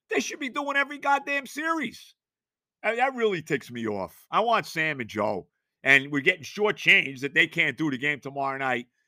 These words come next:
even though it's also on A B C. Give me a break. But, uh, game three at what should be a crazy Madison Square Garden tomorrow night, eight o'clock, as the Rangers try to go up three oh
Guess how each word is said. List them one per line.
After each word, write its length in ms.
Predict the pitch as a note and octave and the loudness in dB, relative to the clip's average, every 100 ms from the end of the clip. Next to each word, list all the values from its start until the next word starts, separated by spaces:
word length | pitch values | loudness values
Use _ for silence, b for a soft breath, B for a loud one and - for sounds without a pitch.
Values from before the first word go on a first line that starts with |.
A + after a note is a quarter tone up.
| C#3 | -4
even 260 | D#3+ D3 | -2 0
though 140 | C#3 C3+ | 0 0
it's 160 | - | -2
also 380 | C#3 C3 C3+ B2 | -4 -4 -4 -4
on 160 | A#2 A#2 | -6 -4
A 120 | A#2 | -6
B 160 | A2 | -8
C. 280 | G#2+ - A2 | -12 -10 -10
Give 160 | G2 F3 | -8 -8
me 100 | D#3+ | -8
a 60 | |
break. 300 | - G2 F2+ _ _ _ _ _ - | -10 -12 -14 _ _ _ _ _ -2
But, 300 | A#2+ A2+ C3+ | 0 0 0
uh, 220 | C3 A2+ - - _ _ | 0 -2 -6 -20 _ _
game 240 | D3+ F#3+ F3+ | 2 2 2
three 440 | E3 F#3 F3 E3+ | -4 -2 0 -2
at 100 | B2+ | -6
what 160 | B2 B2 | -6 -8
should 220 | - B2+ | -8 -10
be 140 | B2+ | -8
a 40 | A#2 | -8
crazy 680 | - - G#3 F#3+ A2 G#2+ F#2+ _ _ _ | -8 0 0 0 -8 -10 -10 _ _ _
Madison 440 | A#2 D#3 E3+ D3 C#3 | 0 2 2 -4 -12
Square 300 | - C#3+ C#3 | -6 -4 -4
Garden 340 | B2+ C3 B2 | -2 -4 -6
tomorrow 320 | A2 C3 C#3+ | -10 -4 -4
night, 260 | C3+ C3 B2 - | -2 -6 -6 -2
eight 180 | C#3 | -2
o'clock, 380 | C3 - A#2 A2+ _ _ _ G#2+ | -2 -2 -2 -2 _ _ _ -4
as 140 | G#2+ | -4
the 80 | G#2+ | -2
Rangers 320 | C3 C3 A2+ | -2 -2 -6
try 180 | - A#2 | -2 -2
to 80 | G#2+ | -2
go 160 | A2 | -4
up 120 | A2+ _ | -6 _
three 300 | B2+ C#3+ B2+ | -6 -2 2
oh 260 | A2 F#2+ | 0 -2